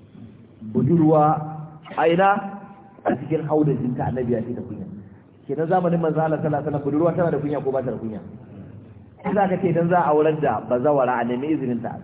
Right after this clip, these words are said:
"Kina son shi?" Ta ce, "Eh, ina son shi." Sai a daura, "A'a, ban son shi." Magana ta mutu. Sai aka ce budurwa ita ma za a nemi izinin ta, za a nemi ra'ayin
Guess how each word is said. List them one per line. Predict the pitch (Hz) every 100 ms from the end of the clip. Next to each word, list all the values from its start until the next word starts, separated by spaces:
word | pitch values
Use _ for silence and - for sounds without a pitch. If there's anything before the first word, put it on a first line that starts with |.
| -
"Kina | 170 151 131
son | 160
shi?" | 156 151 - - - - - - - - - _ _ -
Ta | 123
ce, | 127
"Eh, | 143 143 143
ina | 131 117
son | 113
shi." | - - - - - - - - -
Sai | 135
a |
daura, | 120 110 107
"A'a, | 147 147
ban | 143 151
son | 143
shi." | 117 - -
Magana | 104 120 117
ta | 98
mutu. | 87 - - - - - - _ - _ _ - - - _ _ _ _ _ _ _ _ _ - -
Sai | 180
aka | 180 170
ce | 165
budurwa | 151 135 147 151 151 139 - - - - - - - - - - - -
ita | 151
ma | 160 156
za | 160 160
a | 139
nemi | 120 117 135
izinin | 117 113 110
ta, | 113
za | 147
a | 123
nemi | 113 120
ra'ayin | 117 107